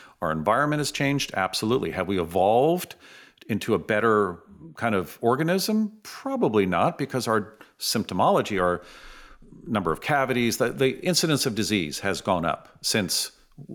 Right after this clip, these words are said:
from that skull that we measured back in time. So,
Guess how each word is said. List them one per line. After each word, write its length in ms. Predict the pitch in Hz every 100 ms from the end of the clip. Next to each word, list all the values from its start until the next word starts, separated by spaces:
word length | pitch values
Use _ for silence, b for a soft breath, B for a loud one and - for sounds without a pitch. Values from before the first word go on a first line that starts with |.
| -
from 260 | - 131 110
that 360 | 95 - - _ -
skull 420 | - - 113 87
that 140 | 85
we 240 | 98 92 85
measured 560 | 98 101 90 82 76 -
back 260 | 98 87
in 140 | 90 78
time. 420 | 104 87 78 82
So, 360 | - 117 107